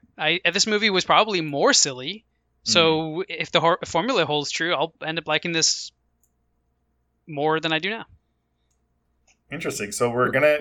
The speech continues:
Speaker 2: look forward to our second episode of Venom: Let There Be Carnage, listeners, <laughs> after we've all watched it four times.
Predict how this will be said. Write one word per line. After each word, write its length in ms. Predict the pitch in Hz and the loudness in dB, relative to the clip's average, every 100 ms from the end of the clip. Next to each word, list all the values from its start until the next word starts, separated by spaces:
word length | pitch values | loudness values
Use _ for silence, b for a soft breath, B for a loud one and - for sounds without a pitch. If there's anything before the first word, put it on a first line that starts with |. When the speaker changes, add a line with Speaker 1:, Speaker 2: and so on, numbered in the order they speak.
| 131 123 | -4 0
Speaker 2:
look 240 | 139 170 | 2 4
forward 300 | 170 165 160 | 6 6 4
to 120 | 143 | 4
our 100 | 131 | 6
second 400 | 123 - 180 156 127 | 6 6 6 4 2
episode 680 | 117 - - 117 117 113 | 0 0 0 2 2 2
of 380 | 120 110 107 101 | 2 0 0 -2
Venom: 300 | 110 117 107 | 2 2 2
Let 120 | 107 | -4
There 100 | 104 | -4
Be 120 | 104 104 | -6 -6
Carnage, 380 | 107 101 98 | -4 -4 -4
listeners, 600 | 104 104 110 110 127 - - | -8 -8 -6 -6 -4 -6 -4
<laughs> 40 | |
after 260 | 123 123 131 | -2 0 0
we've 200 | 127 123 | -4 0
all 220 | 117 131 | 4 6
watched 280 | 123 117 - | 6 4 0
it 100 | 101 | -8
four 180 | 107 98 | -6 -4
times. 480 | 104 87 87 - | -6 -8 -12 -20